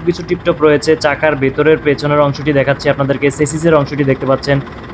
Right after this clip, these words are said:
একেবারে ফ্রেশ কন্ডিশনে রয়েছে চেসিসটি, কোথাও ভাঙা, ঝং, ফাটা এরকম নেই। ইঞ্জিনের সার্বিক অবস্থাটিও দেখতে পাচ্ছেন আপনারা, এবং, আহ, সার্বিক যে রেলিংটি দেখতে পাচ্ছেন খুবই চমৎকারভাবে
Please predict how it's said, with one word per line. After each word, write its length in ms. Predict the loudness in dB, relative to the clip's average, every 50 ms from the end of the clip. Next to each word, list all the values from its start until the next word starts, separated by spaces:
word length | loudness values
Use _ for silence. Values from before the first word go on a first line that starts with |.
| -4 -2
একেবারে 420 | -2 2 2 2 2 4 2 2
ফ্রেশ 320 | 0 0 0 2 2 2 2 0
কন্ডিশনে 420 | 0 0 0 2 0 0 0 2
রয়েছে 300 | 2 4 2 2 2 0 -4
চেসিসটি, 480 | -2 -2 -4 -2 -2 -6 -6 -2 -2 -2 -2 0
কোথাও 340 | -4 -2 0 2 2 2 2 0 -2 -6 -12 -16 -16 -12 -10 -6 -4
ভাঙা, 360 | -2 0 2 2 2 4 4 2 2
ঝং, 280 | 0 0 2 2 2 2 0 -2 -2
ফাটা 260 | -2 -2 0 0 2 2
এরকম 300 | 2 2 2 2 2 2 4
নেই। 200 | 4 4 4 2 2 4
ইঞ্জিনের 340 | 2 4 4 4 2 2 0
সার্বিক 340 | 0 0 2 2 2 2 2
অবস্থাটিও 440 | 2 0 0 -4 -4 0 0 0 0
দেখতে 220 | 0 -2 -2 -2
পাচ্ছেন 260 | -2 -2 -2 -2 -2 -2
আপনারা, 300 | -2 0 0 2 2 2 2 -2 -4 -12 -16 -16 -18 -18 -18 -8 -2
এবং, 220 | 0 2 2 4 2 4 4
আহ, 300 | 4 4 4 4 2 -2
সার্বিক 400 | -4 -2 -2 -2 0 0 0 0 0 -2 -2 0
যে 140 | 2 2 2 4
রেলিংটি 480 | 4 2 4 4 4 4 4 2 2
দেখতে 240 | 2 2 0 0 0
পাচ্ছেন 240 | -2 -2 -2 -2 -6 -4 -4
খুবই 160 | -2 -2 -2
চমৎকারভাবে 680 | -2 0 0 -2 -2 0 0 0 2 2 2 2 2